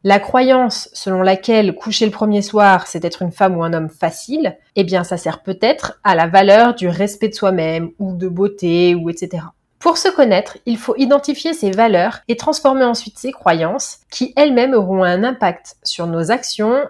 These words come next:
et donc sur notre comportement. Mais alors concrètement, comment est-ce qu'on transforme ces croyances ? Alors je vais vous donner un outil qu'on utilise en P N L. Je vous invite pour cela à poser sur papier vos croyances limitantes à propos du sexe. Donc je vous donne un exemple. Si je veux aller voir ailleurs,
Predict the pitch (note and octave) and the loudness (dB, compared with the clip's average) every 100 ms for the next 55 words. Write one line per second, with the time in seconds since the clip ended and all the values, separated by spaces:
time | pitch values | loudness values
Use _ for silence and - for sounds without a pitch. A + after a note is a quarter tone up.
0 | - A#3 G#3+ F#3 B3 - G#3+ G#3 C4+ - | 0 0 2 0 -2 -4 -2 0 -2 -4
1 | - D4 - - C#4+ C#4+ - G3+ - _ | -4 -4 -4 -4 0 -2 -2 -6 -8 _
2 | - G#3 F#3 F3+ F4+ E4 C4 A3 C#4 - | 0 4 4 2 -4 -2 -4 -2 -4 -4
3 | C#4 D#4 C4+ G3+ F3 A#3+ - D#4 D#4 A#3 | -4 -2 -2 -6 -10 -10 -6 -4 -4 -8
4 | G#3+ - - - - - - G3+ G3+ A3 | -8 -10 -12 -18 -20 -10 2 2 4 2
5 | G#3+ G#3 C#4+ E4 A3+ A3 A#3+ D4 B3 F#3+ | 0 0 0 0 0 0 0 -4 -2 -2
6 | F#3+ C4+ D#4 A3 F3 C4+ B3+ D#3+ D#3 A3+ | -4 -4 -2 -2 -4 2 2 2 -2 -4
7 | G#3 _ _ _ G#3+ A#3 A#3+ C4+ D#4 C#4+ | -6 _ _ _ -6 -4 -2 -2 -2 -6
8 | - C4 C4 C4 G3+ - C4 C#4 C4+ C4 | -4 0 0 0 -4 -2 -2 -2 -2 -4
9 | A#3+ A3+ - A#3 F#3+ F3 - A3+ A3+ A3+ | -4 -6 -4 -2 -2 -4 -2 -2 -2 -2
10 | A3 G#3+ G#3 A3 F#3+ - F3 E3+ D#3+ - | -2 -2 -4 -6 -8 -10 -10 -8 -10 -8
11 | - F#4 - _ _ - G#3 G3+ G#3 G#3 | -8 -8 -16 _ _ -6 -2 0 0 0
12 | G3+ F3+ D#3 D#3 A#3 F#4+ - _ _ - | 0 0 -4 -4 -6 -6 -14 _ _ -10
13 | - F4 D4+ C4 C#4+ C4+ G3+ F#3+ F#3 E3+ | -2 2 2 4 2 2 2 0 0 0
14 | D#3+ F3 D#4+ E4+ - | 0 0 -2 -2 -10